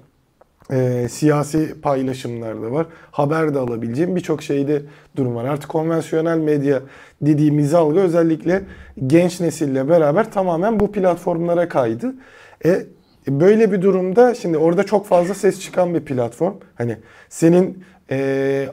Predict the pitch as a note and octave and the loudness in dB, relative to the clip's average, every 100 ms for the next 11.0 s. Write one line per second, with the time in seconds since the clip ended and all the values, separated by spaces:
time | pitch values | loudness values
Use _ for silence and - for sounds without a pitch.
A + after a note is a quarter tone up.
0 | - D#3 E3+ E3+ D#3+ E3+ E3 - - C3 | -4 2 4 4 2 0 0 -4 -4 0
1 | C3+ C3 C#3+ D#3+ D#3 D#3+ D#3+ D#3+ D#3 D#3+ | 0 0 0 0 0 0 0 0 0 0
2 | E3 E3 - _ _ _ C#3 D3+ D3 F3 | -2 -4 -14 _ _ _ 2 2 2 2
3 | F3 E3+ E3 E3 D#3 D#3 - - D#3+ D#3 | 4 6 6 4 2 0 -4 -2 0 2
4 | D#3+ D#3 F3+ B3 - - _ D3 C#3 G#3+ | 2 2 0 -2 -8 -20 _ -2 4 4
5 | G3+ G3 D#3+ A#3+ C4+ C4+ _ C#3+ D3 D3 | 2 -2 -4 -2 -2 -6 _ -2 0 2
6 | C#3+ C#3+ C#3+ F3 F#3 F#3 F#3+ E3+ D3 D3+ | 2 0 0 2 0 0 0 0 2 2
7 | F3+ F#3 E3+ F#3 F#3+ - E3 D#3+ C#3+ G#2+ | 4 4 2 -2 -4 0 2 2 0 -6
8 | - D3 D3 D#3+ D#3 F#3 F3 E3+ E3 D3+ | -4 -2 0 0 -2 -4 -2 -2 0 0
9 | C#3+ B2+ - F#3 E3+ D3+ F3 A3 - - | 0 -2 -2 0 0 -2 -2 -4 -8 -20
10 | - E3+ E3 E3 G#3 F#3+ D#3 C#3 C#3+ C4+ | -6 -2 0 2 2 2 0 -2 -2 -2